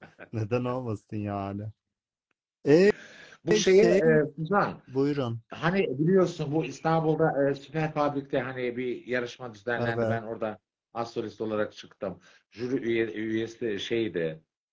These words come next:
Speaker 2: e, Okşan da vardı.
Speaker 1: Evet.
Speaker 2: E, fakat sonucu Çağla Akalın da, e,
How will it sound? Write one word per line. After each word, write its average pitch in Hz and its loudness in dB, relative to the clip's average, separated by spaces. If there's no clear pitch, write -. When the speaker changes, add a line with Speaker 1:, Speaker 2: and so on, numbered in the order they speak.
Speaker 2:
e, 95 -2
Okşan 110 -6
da 92 -2
vardı. 120 -2
Speaker 1:
Evet. 110 0
Speaker 2:
E, - -10
fakat 151 -6
sonucu 147 -8
Çağla 135 -2
Akalın 113 -6
da, 101 -4
e, 95 -2